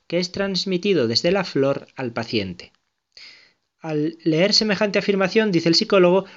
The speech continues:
no me cabe la menor duda de que la ignorancia es atrevida e irracional y que la pasión asociada a una discusión es inversamente proporcional a la cantidad de información real disponible. No conforme con ello, las florecitas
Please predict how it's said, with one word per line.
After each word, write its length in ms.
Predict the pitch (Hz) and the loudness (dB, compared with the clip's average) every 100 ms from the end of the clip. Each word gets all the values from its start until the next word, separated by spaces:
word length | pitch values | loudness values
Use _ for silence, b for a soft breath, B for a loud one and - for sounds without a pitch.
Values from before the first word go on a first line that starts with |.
| B | B
no 160 | 139 | -2
me 100 | 180 | -2
cabe 240 | 202 170 196 | 0 2 4
la 80 | 165 | 4
menor 320 | 151 165 170 | 2 0 2
duda 300 | 180 180 180 | 2 4 2
de 180 | 151 147 | 0 -2
que 280 | 139 131 b b | -2 -4 b b
la 100 | 147 | -4
ignorancia 400 | 135 135 139 156 | -4 -2 -2 -2
es 100 | 170 | -2
atrevida 500 | 175 170 143 165 175 - | -2 0 2 2 2 0
e 100 | 147 | 0
irracional 600 | 139 139 - 185 165 165 B B | 0 -2 -2 0 0 -2 B B
y 80 | 190 | -4
que 100 | 190 | 0
la 120 | 180 | 0
pasión 320 | 180 165 220 | 0 0 0
asociada 460 | 226 208 185 202 190 | -2 -2 0 2 2
a 40 | |
una 180 | 165 175 | 2 2
discusión 540 | 180 175 175 - 180 175 | 0 0 -2 0 -2 0
es 180 | 170 190 | 0 2
inversamente 720 | 170 175 170 170 170 175 156 | 2 2 0 -2 -2 -2 -2
proporcional 720 | 139 135 165 175 156 156 165 B B - | -4 -4 -4 -4 -2 -2 -4 B B -10
a 80 | |
la 80 | 135 | -8
cantidad 400 | 135 127 139 165 | -8 -6 -2 -2
de 80 | 170 | -2
información 600 | 151 165 175 135 - 151 | -2 -2 -2 -2 -4 -4
real 300 | 143 131 131 | -2 0 0
disponible. 640 | 131 - 131 156 123 101 - - B B B B - | -2 -4 -4 -2 -2 -4 -8 -20 B B B B -8
No 140 | 160 | -4
conforme 500 | 156 151 - 156 190 | -2 -2 0 0 0
con 160 | 208 220 | 0 0
ello, 240 | 190 190 | 2 2
las 220 | 175 156 | 2 0
florecitas 760 | - 170 165 170 247 285 285 - | 0 0 0 -2 -2 0 0 -2